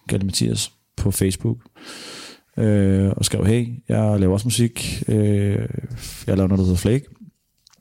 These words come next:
Sendte det til dem, nogle lyttelinks. Øh, det var faktisk før, vi sådan havde udgivet Flake rigtig,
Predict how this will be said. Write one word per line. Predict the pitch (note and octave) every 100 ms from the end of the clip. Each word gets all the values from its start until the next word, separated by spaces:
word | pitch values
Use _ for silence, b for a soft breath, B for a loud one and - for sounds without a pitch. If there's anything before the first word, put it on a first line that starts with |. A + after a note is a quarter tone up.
| - -
Sendte | - A#2+
det | A#2+
til | - A#2
dem, | B2+ C3 - -
nogle | D#3 A2+ G#2 G#2
lyttelinks. | A2 B2+ A2+ G#2+ - - - B2
Øh, |
det | A2+ A2
var | G#2+
faktisk | G#2 -
før, | B2+ G#2+
vi | A2+
sådan | A2+
havde | G#2+ G#2+
udgivet | G#2+ C3 B2
Flake | - G#2+ G#2+
rigtig, | G#2 - A2